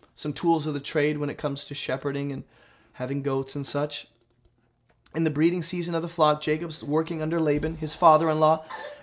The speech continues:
In the breeding season of the flock, I lifted up my eyes, and I saw, and it, <laughs> my daughter just comes in coughing. Is she okay? <laughs> Oh my gosh, only my little girl.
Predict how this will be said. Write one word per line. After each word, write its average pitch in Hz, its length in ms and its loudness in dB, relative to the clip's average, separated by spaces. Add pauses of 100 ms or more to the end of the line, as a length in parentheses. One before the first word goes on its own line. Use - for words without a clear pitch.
In 175 100 4
the 160 80 4
breeding 185 340 2
season 185 360 -4
of 165 100 -2
the 185 80 -6
flock, 160 400 4
I 160 100 4
lifted 160 380 0
up 175 100 0
my 180 200 2
eyes, 151 400 2 (340)
and 156 100 -2
I 156 60 2
saw, 156 360 0
and 165 160 -2
it, 151 300 -2
<laughs> - 20 -16
my - 120 -6
daughter 427 380 0
just 539 200 -6
comes 554 320 0
in 523 280 -6
coughing. 466 360 2
Is - 80 -2
she - 160 -4
okay? - 420 -4 (320)
<laughs> - 80 2 (1120)
Oh 403 1120 4
my 440 60 4
gosh, 440 260 4
only 277 260 6
my 262 220 8
little 247 220 6
girl. 226 480 8